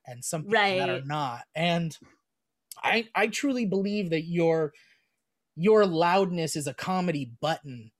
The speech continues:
Speaker 1: It's just, like, something you can, you turn on for a second for
Speaker 2: I
Speaker 1: a
Speaker 2: hope that's
Speaker 1: moment.
Speaker 2: true. <laughs>
Speaker 1: Well, that's what I get out of it. And especially with your confirmation that it seems like th-, that, uh, uh, hanging out with me kinda brings it out of you more.
Speaker 2: Definitely. Yeah.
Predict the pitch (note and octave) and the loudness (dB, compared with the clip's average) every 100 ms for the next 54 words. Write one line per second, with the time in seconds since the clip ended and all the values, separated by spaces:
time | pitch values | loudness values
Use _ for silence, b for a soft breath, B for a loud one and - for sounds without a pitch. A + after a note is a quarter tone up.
0 | - E3+ - E3 - E3 F3+ E3 E3+ D#3+ | -10 -8 -6 -4 -2 -2 -2 -4 -4 -4
1 | E3+ - D3+ C#3 C3 _ _ D#3 F#3+ D3+ | -4 -4 -4 -6 -12 _ _ -2 0 0
2 | - G#3+ G#3 F3+ F#3+ G3 F#3 E3+ D3+ C#3+ | 0 2 4 4 2 2 0 -2 -4 -2
3 | E3+ D3 C#3+ C3+ _ - D4 D#4 A#3 A3+ | -2 -2 -4 -8 _ 0 2 2 0 0
4 | B3+ B3 G#3+ F#3+ G#3 G3 D#3+ C4+ F4 C#4+ | 2 2 0 2 4 4 0 -4 -2 -2
5 | - - C#4 G4+ F4 D#4+ A#4+ A3 E3+ D3 | -2 4 4 4 2 2 2 2 2 2
6 | C#3+ D#3+ G#3+ A#3+ B3+ A#3+ E4 F4 D#4 C4 | 0 2 2 4 4 4 2 0 0 -2
7 | A3+ A3+ A#3 A3+ - G3 G#3 G#3 F3+ D#3 | 0 -2 0 -2 -2 -4 -4 -2 -2 -2
8 | D3+ - F#3 E3+ D3+ D3 C#3 - b b | -2 -6 -6 -4 0 0 -2 -8 b b
9 | b b _ - D3 F#3+ D#3 F3+ D#3+ - | b b _ -10 -4 -4 0 0 0 -2
10 | - - - - F#3 F#3+ A#3 A3 G3+ F3 | -10 -16 -16 -2 0 2 2 4 2 2
11 | E3 F#3 G3 E3 D#3+ C#3+ E3 D#3 C#3 C#3+ | 0 0 0 0 -4 -2 -4 -4 -4 -2
12 | C3+ C#3 C3+ C3+ C3 C3 C3+ E3 G3 G3 | -2 -4 -6 -8 -8 -8 -2 0 0 -2
13 | F#3+ F3+ F3+ F3 - F#3+ D3+ B2+ | -6 -6 -6 -6 -8 -8 -8 -10